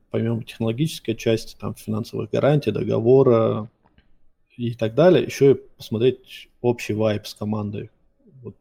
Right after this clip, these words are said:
вам комфортно работать или нет, потому что вы подписываетесь на историю несколько месяцев, несколько сотен тысяч рублей, то есть и бюджет большой, срок большой. Вы должны понимать, это команда менеджеров, специалистов, аналитиков,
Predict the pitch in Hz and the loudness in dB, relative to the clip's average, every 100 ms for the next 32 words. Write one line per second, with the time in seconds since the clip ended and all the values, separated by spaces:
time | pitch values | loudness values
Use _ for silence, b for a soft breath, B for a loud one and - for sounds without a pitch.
0 | _ 113 113 - 107 - 143 143 113 107 | _ -10 -10 -10 -8 2 2 2 -2 0
1 | 110 - 123 160 - 110 107 - 113 117 | -2 -2 -4 -4 -6 -8 -8 -6 -4 -4
2 | - _ _ _ _ _ - 104 - - | -10 _ _ _ _ _ -12 -6 -6 -2
3 | 98 - - 107 - 123 113 104 107 - | -4 -4 -6 -6 -2 0 2 0 -4 -6
4 | 104 120 165 160 - 120 - _ _ - | -4 0 0 -2 -4 -4 -4 _ _ -6
5 | 113 - 107 - - 110 - 113 117 - | -4 -4 -10 -10 -6 -6 -6 -8 -8 -6
6 | 110 110 123 147 151 151 - 104 - 104 | -6 0 2 4 2 -2 -6 -16 -10 -8
7 | 107 139 143 123 - 113 - 135 135 117 | 0 0 2 -2 -2 -6 -2 -4 0 -4
8 | - 117 110 - _ _ _ 107 101 110 | -2 -4 -4 -6 _ _ _ -12 -6 -6
9 | 110 - 104 107 135 - - - 104 110 | -6 -6 -6 -2 -4 -4 -14 -10 -6 -4
10 | 107 110 113 139 123 123 120 - - - | -4 -4 -2 0 0 -2 -6 -8 -14 -10
11 | 110 120 - 113 120 110 113 117 120 - | -2 -2 -4 -10 -8 -4 -4 -2 -6 -2
12 | 110 113 | -4 -4